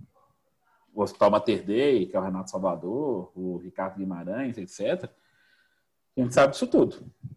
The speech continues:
A gente tem certeza disso, que eles têm, eles estão aportando dinheiro no Atlético.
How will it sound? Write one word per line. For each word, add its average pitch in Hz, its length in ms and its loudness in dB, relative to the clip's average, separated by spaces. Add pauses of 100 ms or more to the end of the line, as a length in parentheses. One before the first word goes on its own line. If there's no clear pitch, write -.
(760)
A 98 40 -12
gente 117 280 -6
tem 139 120 0
certeza 185 540 2
disso, 156 460 -2
que - 400 -10
eles 151 400 -4
têm, 156 320 0
eles 147 160 -2
estão 160 200 8
aportando 156 640 4
dinheiro 123 320 0
no 117 120 0
Atlético. 104 600 -6